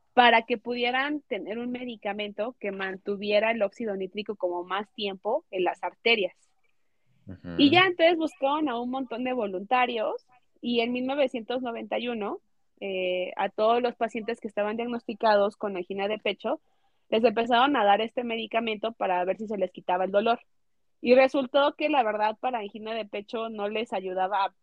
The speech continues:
Speaker 1: mucho, o sea, realmente describen que esos estudios fueron desastrosos,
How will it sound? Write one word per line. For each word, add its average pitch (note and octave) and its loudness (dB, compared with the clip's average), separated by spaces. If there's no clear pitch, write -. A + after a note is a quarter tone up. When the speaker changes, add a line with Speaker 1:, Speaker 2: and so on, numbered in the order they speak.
Speaker 1:
mucho, A3 -2
o F#3+ 0
sea, F#3+ -2
realmente A#3+ 4
describen A3+ -4
que A#3+ -8
esos A#3+ -4
estudios G#3+ -8
fueron A3 -4
desastrosos, G3 -8